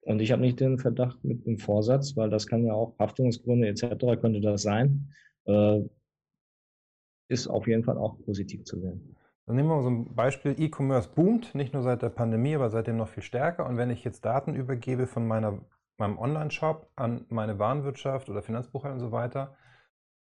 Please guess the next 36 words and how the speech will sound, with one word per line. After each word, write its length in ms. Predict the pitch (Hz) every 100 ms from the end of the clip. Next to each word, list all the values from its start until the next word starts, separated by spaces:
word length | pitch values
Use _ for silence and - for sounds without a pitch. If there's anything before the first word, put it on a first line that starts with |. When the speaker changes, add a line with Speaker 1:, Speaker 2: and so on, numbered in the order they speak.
| _
Speaker 2:
dann 220 | 110 113 113 - -
ist 140 | -
es 140 | 120
sicherlich 560 | 143 131 143 131 123 - -
von 240 | - 101
Vorteil, 420 | - 113 123 143
wenn 120 | 127 117
ich 100 | -
sage, 340 | 107 107 104
dort 380 | 95 110 110 117
habe 80 | 104
ich 100 | 107
eine 80 |
Kontrollmaßnahme, 720 | - 101 - 101 101 92 95 98
wo 180 | 98
ich 120 | 95 -
einmal 260 | 104 92
im 60 | 95
Monat 380 | 127 143 135 -
oder 100 | 104
einmal 160 | 92
im 60 | 90
Quartal 380 | 95 - 117 104
die 120 | 85
Datenmasse 480 | 101 101 98 90 90
prüfe 320 | - 135 127
und 100 | 107
gucke, 240 | 117 -
ob 100 | 98
alles 320 | - 107 -
richtig 480 | 117 - 110 104 - -
ans 160 | 98
andere 220 | 98 110 107
System 280 | - 104
weitergegeben 540 | 92 87 87 82 85 87
wurde. 220 | 87